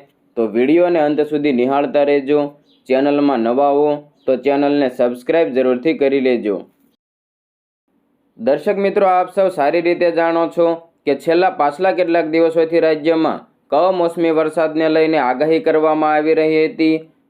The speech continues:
તે જ પ્રમાણે ગુજરાતમાં કમોસમી વરસાદે માજા મૂક્યો હોય તેવું લાગી રહ્યું છે. મિત્રો, ગઈકાલે પણ ગુજરાતના અનેક વિસ્તારોમાં વાવાઝોડા સાથે વરસાદ નોંધાયો છે,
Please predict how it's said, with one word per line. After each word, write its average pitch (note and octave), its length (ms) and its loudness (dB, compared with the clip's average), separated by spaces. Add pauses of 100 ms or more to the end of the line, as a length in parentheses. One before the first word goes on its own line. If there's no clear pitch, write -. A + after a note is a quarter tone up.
(140)
તે C#3+ 100 4
જ F#3+ 180 0
પ્રમાણે D#3 420 0
ગુજરાતમાં D3+ 720 -2 (320)
કમોસમી E3 640 0
વરસાદે D#3+ 400 0
માજા C3+ 380 0
મૂક્યો D#3+ 320 0
હોય D#3 200 0
તેવું D#3 260 2
લાગી C#3 300 0
રહ્યું D#3 280 2
છે. D#3+ 180 0 (460)
મિત્રો, D3 340 0
ગઈકાલે D#3+ 640 0
પણ D3+ 260 -2
ગુજરાતના D#3 440 0
અનેક D3 240 0
વિસ્તારોમાં D#3 760 0 (440)
વાવાઝોડા D#3+ 640 0
સાથે D#3 320 0
વરસાદ D#3 460 0
નોંધાયો D3 500 2
છે, D#3 180 0